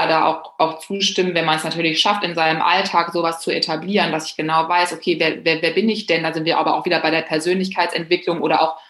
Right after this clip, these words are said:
sich als Person überhaupt kennenzulernen. Du hast grad gesagt, ne, du bist so energiegeladen, du willst am liebsten alles auf einmal und, äh, irgendwie schon vorgestern.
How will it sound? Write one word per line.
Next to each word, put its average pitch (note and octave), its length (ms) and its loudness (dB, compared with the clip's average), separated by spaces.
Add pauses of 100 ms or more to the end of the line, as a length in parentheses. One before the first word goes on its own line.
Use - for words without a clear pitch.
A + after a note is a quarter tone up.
(140)
sich A3 340 -2
als - 180 -4
Person F#3+ 460 0
überhaupt E3+ 400 -2
kennenzulernen. D#3+ 1040 0 (1040)
Du F3 160 0
hast F3+ 140 2
grad F3+ 180 2
gesagt, F#3 340 0
ne, F3 120 2
du F3 80 0
bist F3 160 -2
so G3+ 40 2
energiegeladen, E3+ 600 2
du E3 140 -2
willst F3+ 160 2
am F#3 80 0
liebsten F#3+ 220 -2
alles F#3 200 0
auf A3+ 140 0
einmal F3+ 480 2
und, F3+ 360 -2
äh, E3 280 2
irgendwie F3+ 240 -2
schon F#3 180 0
vorgestern. A3 680 0